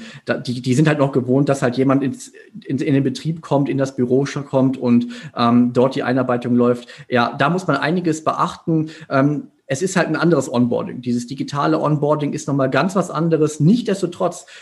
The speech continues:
ähm, wenn man da vielleicht mit, ähm, seiner I-T-Abteilung spricht, ähm, die, die Menschen halt über einen V-P-N-Client einrichtet, das kann man ohne weiteres machen, ähm, remote,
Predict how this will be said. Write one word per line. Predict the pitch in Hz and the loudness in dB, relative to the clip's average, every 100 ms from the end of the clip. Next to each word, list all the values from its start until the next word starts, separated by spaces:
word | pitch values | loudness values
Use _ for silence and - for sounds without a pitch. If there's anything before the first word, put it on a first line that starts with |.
| - | -10
ähm, | 131 127 131 127 | -2 2 2 4
wenn | 147 | 2
man | 147 | 2
da | 135 135 | 2 0
vielleicht | 175 170 156 147 151 - | 0 -2 -2 -4 -6 -6
mit, | 147 - - | -6 -6 -8
ähm, | 143 139 143 147 | -4 -2 -2 -4
seiner | 131 135 147 131 | 0 0 2 0
I-T-Abteilung | 135 - 214 202 175 170 160 | -4 -6 -6 -4 -4 -4 -4
spricht, | - - 160 160 | -6 -4 -4 -2
ähm, | - 143 139 135 123 - | -4 0 2 2 0 -8
die, | 127 127 127 | -4 -2 0
die | 131 | 0
Menschen | 131 143 170 160 | 2 2 0 0
halt | 139 135 | 0 0
über | 135 | 2
einen | 131 | 0
V-P-N-Client | - 147 147 143 147 180 - 147 143 | 0 -2 0 -2 0 -2 0 -2 -2
einrichtet, | 147 156 147 139 | -2 -2 0 -2
das | 127 | -4
kann | - | -2
man | 160 151 | -2 0
ohne | 156 180 143 | 2 4 4
weiteres | 135 160 143 135 | 2 0 -2 -2
machen, | 139 151 170 156 - - | 0 0 0 0 -4 -8
ähm, | 147 147 139 | 0 2 4
remote, | 143 139 139 151 151 | 4 4 4 2 -2